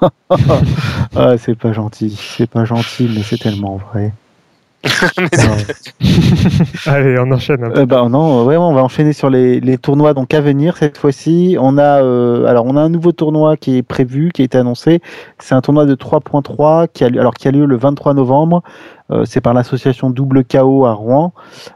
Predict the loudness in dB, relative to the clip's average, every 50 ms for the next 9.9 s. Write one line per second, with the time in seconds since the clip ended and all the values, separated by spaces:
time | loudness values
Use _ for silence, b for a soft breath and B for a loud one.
0 | _ -2 0 2 2 4 4 2 2 2 2 0 0 0 -2 -4 -6 -4 -4 -4
1 | -4 -2 -2 -2 0 2 0 0 0 0 -2 -2 -2 -2 -2 -4 -4 -6 -6 -8
2 | -10 -10 -8 -8 -8 -6 -4 -4 -2 0 -2 0 0 -2 -2 -2 -2 0 2 2
3 | 2 2 0 0 -2 -2 -2 -2 -2 -2 -4 -2 -2 0 0 0 2 2 2 2
4 | 0 -2 -2 -2 -2 -2 0 -2 -2 -2 -2 -4 -6 -4 -4 -6 -6 -4 -4 -2
5 | -2 -2 -2 -2 -2 -2 -2 -2 0 0 0 0 B B B B B B B B
6 | B B B -2 0 0 2 2 2 2 2 2 0 0 2 2 2 2 2 0
7 | 0 0 0 0 0 0 0 0 2 0 0 0 0 -2 0 0 0 0 0 0
8 | 0 -2 -8 -12 -8 -4 -2 0 2 2 2 2 0 0 0 0 0 2 0 0
9 | 0 -2 -2 -4 -6 -4 -2 -2 -2 -2 -2 -2 -2 -2 0 0 0 0